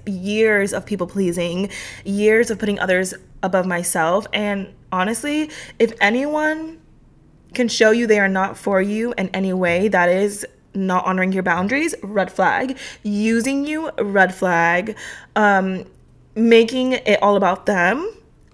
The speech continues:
another red flag. We should talk about red flags. Maybe this episode should be a, an, a red flag episode, but we don't even have to get there because let's talk about the green flags. Let's talk about green flags in relationships. Let's talk about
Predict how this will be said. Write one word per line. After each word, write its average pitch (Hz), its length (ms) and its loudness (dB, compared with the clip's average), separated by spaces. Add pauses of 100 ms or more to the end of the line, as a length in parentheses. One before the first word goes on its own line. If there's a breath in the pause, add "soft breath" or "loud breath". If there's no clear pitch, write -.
(120)
another 214 320 6
red 180 160 2
flag. - 460 -4 (440 loud breath)
We 269 300 2
should 480 240 4
talk 339 200 2
about 294 220 4
red 214 140 8
flags. 156 460 4
Maybe 285 180 4
this - 360 0
episode 269 340 2
should 220 180 0
be 220 100 2
a, 226 180 4 (220)
an, 220 220 -2
a 208 100 2
red 196 240 4
flag 240 280 0
episode, 254 560 2
but 190 540 4 (320)
we 226 160 -2
don't 269 100 -2
even 285 140 -6
have 247 120 -4
to 208 80 -12
get 185 140 -2
there 240 220 -2
because 202 340 -6
let's 190 160 -2
talk 254 120 -2
about 254 160 -2
the 240 60 -4
green 196 200 -2
flags. - 400 -8
Let's 202 200 -2
talk 254 180 -4
about 240 400 -4 (380 loud breath)
green 247 300 -2
flags 247 300 -2
in 233 60 -6
relationships. 202 560 -6
Let's 202 120 -10
talk 233 140 -6
about 240 540 -4